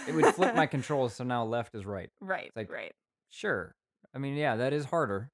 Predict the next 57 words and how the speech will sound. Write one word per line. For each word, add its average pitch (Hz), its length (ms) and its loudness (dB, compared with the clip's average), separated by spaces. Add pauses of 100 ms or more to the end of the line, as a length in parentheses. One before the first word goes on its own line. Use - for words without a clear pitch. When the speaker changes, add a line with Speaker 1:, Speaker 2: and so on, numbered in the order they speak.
(100)
Speaker 1:
That's - 320 -10
the 127 60 -14
definition 147 520 -2
of 143 120 -4
harder. 110 460 0
<laughs> - 60 -6
Speaker 2:
<laughs> - 1080 -16
Speaker 1:
Um, 110 460 -2 (720)
friendly 160 340 -2
fire. 151 400 -6 (680)
Can 110 140 -2
you 101 80 -4
hurt 135 200 -8
each 143 160 -12
other 131 200 -4
in 123 80 -6
any 120 160 -6
way? 104 320 -8 (920)
You 147 80 -6
Speaker 2:
I 151 40 -2
Speaker 1:
can 135 40 -4
Speaker 2:
don't 277 120 2
Speaker 1:
bump 165 180 2
Speaker 2:
think 233 140 0
Speaker 1:
each - 60 -2
other. 151 140 2
Speaker 2:
so. 180 300 -2 (160)
You 254 120 0
can, 285 240 -4 (280)
if 208 120 -8
you 262 80 -2
bump 220 280 0
into 247 180 -6
each 277 100 -10
other 285 160 0
while 208 280 0
dashing, 196 420 -2
which 208 160 -8
is 190 100 -12
how 202 120 -6
you 190 120 -6
get, 185 160 -8
like, 190 120 -8
a - 20 -10
little 185 180 -8
burst 190 340 -10
of 180 80 -18
speed, 196 360 -10
you 190 100 -8
drop 185 340 -4
your 165 100 -16
things, - 400 -18
but - 120 -8
you 208 80 -2
Speaker 1:
Yeah. 214 40 -4
Speaker 2:
don't 202 280 0
hurt - 220 -16